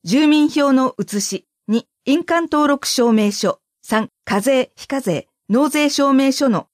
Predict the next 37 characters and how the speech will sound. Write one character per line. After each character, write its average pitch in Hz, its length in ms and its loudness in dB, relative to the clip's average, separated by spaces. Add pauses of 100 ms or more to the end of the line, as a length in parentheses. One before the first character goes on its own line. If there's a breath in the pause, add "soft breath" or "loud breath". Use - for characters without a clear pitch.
(240)
コ 320 160 0
ン 349 80 0
ビ 349 100 0
ニ 349 160 -4
交 311 160 0
付 302 140 -4
サ 294 160 -2
ー 285 60 0
ビ 220 100 -2
ス - 180 -6
を 165 280 0
休 220 140 2
止 208 160 -2
し 196 160 -6
ま 175 120 -2
す。 - 240 -14 (320)
問 233 180 0
い 220 80 0
合 226 60 0
わ 214 120 -2
せ。 - 260 -6 (320)
一、 190 340 -6 (100)
住 254 220 2
民 294 220 2
票 285 240 2
の 254 120 2
写 240 220 -4
し。 - 260 -10 (220)
二、 220 220 -2 (160)
印 294 160 0
鑑 330 280 -2
登 302 160 0
録 302 200 -2
証 269 240 2
明 247 160 4
書 240 180 -2
は、 147 160 -4